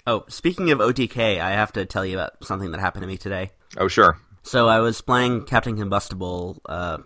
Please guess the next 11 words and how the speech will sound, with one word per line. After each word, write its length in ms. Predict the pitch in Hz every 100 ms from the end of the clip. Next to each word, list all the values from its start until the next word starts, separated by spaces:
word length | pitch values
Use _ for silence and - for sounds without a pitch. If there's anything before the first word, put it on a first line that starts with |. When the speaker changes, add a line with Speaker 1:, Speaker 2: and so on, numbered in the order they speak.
| _
Speaker 1:
'cause 180 | 90 -
he's 280 | 95 92
my 160 | 90 85
ten 220 | - 90
X 140 | 85 -
for 120 | 90
the 80 | 82
week, 300 | 85 - - - - - -
and 260 | 82 85
I 80 | 80
was, 120 | 85